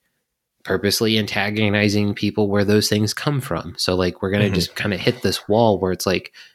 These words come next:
Speaker 1: yeah, you can get a cell phone, but you're not gonna be able to get, like, a high-end computer. You know what I mean? Like, that's what
Speaker 2: Yeah.
Speaker 1: I feel is, like, coming. So that's to me, and, like, obviously with regular banking, that doesn't solve that either. <laughs> Like, that,
Speaker 2: Right.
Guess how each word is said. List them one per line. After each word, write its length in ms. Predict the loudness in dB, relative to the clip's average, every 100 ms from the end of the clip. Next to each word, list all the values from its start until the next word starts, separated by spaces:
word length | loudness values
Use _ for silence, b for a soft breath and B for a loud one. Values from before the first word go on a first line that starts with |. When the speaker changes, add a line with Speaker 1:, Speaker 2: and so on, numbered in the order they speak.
| B
Speaker 1:
yeah, 120 | 0
you 180 | 2 4
can 80 | 4
get 120 | 2
a 60 | 2
cell 260 | 2 2
phone, 440 | 2 0 0 -4 -8 _ _ _ -4
but 100 | 0
you're 120 | 2
not 100 | 2
gonna 120 | 0
be 80 | 0
able 120 | 0
to 80 | 0
get, 180 | 0 -4
like, 120 | -8
a 60 | -6
high-end 400 | -4 -2 -4 -6
computer. 480 | -6 -2 -2 -4 -18 _ _ _ _ _
You 200 | -4 -2
know 80 | 0
what 80 |
I 20 | -2
mean? 140 | -4
Like, 220 | -6 -6
that's 240 | -2 -2 0
what 120 | 0
Speaker 2:
Yeah. 60 | 0
Speaker 1:
I 60 |
feel 260 | 0 0 0
is, 140 | -2
like, 160 | -6 -6
coming. 420 | -2 0 0 -2 B B B B
So 120 | -4
that's 300 | -2 -2 -2
to 80 | 0
me, 220 | 0 0
and, 120 | 0
like, 220 | 0 -2 b b -4
obviously 540 | -4 -2 -2 0 0
with 180 | 0 -2
regular 400 | -2 -2 0 0
banking, 540 | 2 0 0 -2 -2 -6 b b b b _
that 180 | -6 0
doesn't 380 | 2 2 0 -4
solve 340 | -2 -2 -2
that 220 | -4 -4
either. 300 | -4 -4 -4 0 0
<laughs> 180 | 0 -6
Like, 360 | -4 -4 -6 -10
that, 260 | -4 -4 -4 0
Speaker 2:
Right. 220 | 0